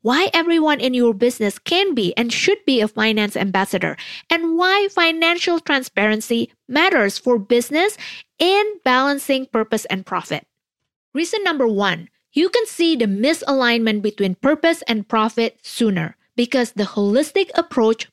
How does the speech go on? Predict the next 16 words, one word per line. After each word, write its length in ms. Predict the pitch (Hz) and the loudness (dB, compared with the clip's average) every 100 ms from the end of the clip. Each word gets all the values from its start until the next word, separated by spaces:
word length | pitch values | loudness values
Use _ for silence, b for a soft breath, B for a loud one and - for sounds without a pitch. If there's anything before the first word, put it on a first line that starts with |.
| - | -2
puts 320 | 330 349 - | -2 -2 -4
finance 520 | - 269 269 269 269 - | 0 0 2 0 -2 -4
in 140 | 247 | -2
the 100 | 233 | 0
middle. 440 | 214 214 196 117 - B B B - | 2 0 0 -4 -10 B B B -2
Finance 440 | 285 349 381 359 | 0 2 0 0
can 140 | 302 269 | -2 -2
help 380 | - 269 262 | 0 0 0
you 160 | 254 247 | 0 0
see 280 | - 233 - | 0 -4 -2
inward 480 | 262 285 311 330 403 - | -2 0 2 2 2 0
to 80 | 262 | 0
your 220 | 233 202 | 2 0
purpose 560 | - 262 285 392 480 - B B B | 0 -2 0 0 0 -4 B B B
and 220 | 294 262 - | -4 -6 -2
outward 560 | 320 381 - 226 214 | 2 2 0 0 0